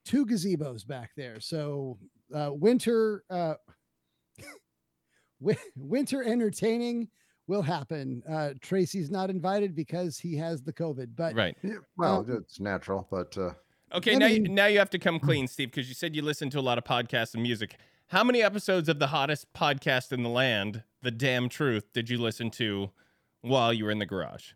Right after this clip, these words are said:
Speaker 3: Yeah, I was gonna ask that too, so thank
Speaker 1: I
Speaker 3: you.
Speaker 1: don't think I listened to any of The
Speaker 2: Oh,
Speaker 1: Damn
Speaker 2: come
Speaker 1: Truth
Speaker 2: on
Speaker 1: in the
Speaker 2: now. Are we
Speaker 1: garage.
Speaker 2: not honest with each other on this show?
Speaker 1: We
Speaker 2: You can
Speaker 1: are.
Speaker 2: come
Speaker 3: That's what it
Speaker 2: clean.
Speaker 3: comes down to, really?
Speaker 2: Yeah.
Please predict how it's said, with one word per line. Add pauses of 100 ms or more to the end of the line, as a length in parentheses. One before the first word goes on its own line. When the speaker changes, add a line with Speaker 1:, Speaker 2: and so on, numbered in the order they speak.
(180)
Speaker 3:
Yeah,
I
was
gonna
ask
that
too,
so
thank
Speaker 1:
I
Speaker 3:
you.
Speaker 1:
don't
think
I
listened
to (100)
any
of
The
Speaker 2:
Oh,
Speaker 1:
Damn
Speaker 2:
come
Speaker 1:
Truth
Speaker 2:
on
Speaker 1:
in
the
Speaker 2:
now.
Are
we
Speaker 1:
garage.
Speaker 2:
not
honest
with
each
other
on
this
show? (420)
Speaker 1:
We
Speaker 2:
You
can
Speaker 1:
are.
Speaker 2:
come
Speaker 3:
That's
what
it
Speaker 2:
clean.
Speaker 3:
comes
down
to,
really?
Speaker 2:
Yeah.